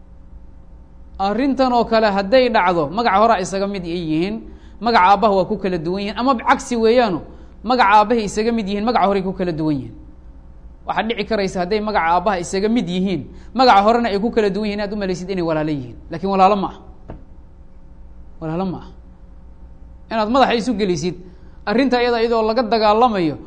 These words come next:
culimada Islaamka ee muxadisiinta ah waxay qoreen kutub la yiraahdo Al-Ikhwa wal-Akhawaat. Kitaabu Al-Ikhwa,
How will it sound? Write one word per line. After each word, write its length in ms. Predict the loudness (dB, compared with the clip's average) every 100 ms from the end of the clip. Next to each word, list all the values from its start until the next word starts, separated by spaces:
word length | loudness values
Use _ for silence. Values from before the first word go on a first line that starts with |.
| -18 -8
culimada 320 | -2 0 0
Islaamka 560 | -2 -2 0 0 0 -6
ee 60 | -6
muxadisiinta 720 | -4 -4 -4 -6 -6 -4 -4
ah 140 | -4 -10 -18 -6
waxay 300 | -4 -2 -2 -2
qoreen 300 | -2 -2 -2
kutub 260 | -6 -6 -2
la 100 | 0
yiraahdo 300 | 0 0 -2
Al-Ikhwa 380 | -4 -6 -6 -4 -2
wal-Akhawaat. 640 | -4 -6 -6 -6 -8 -16 -20 -20 -20 -20 -20 -20 -20 -20 -20 -20 -20 -8
Kitaabu 360 | -4 4 6 6
Al-Ikhwa, 360 | 2 0 2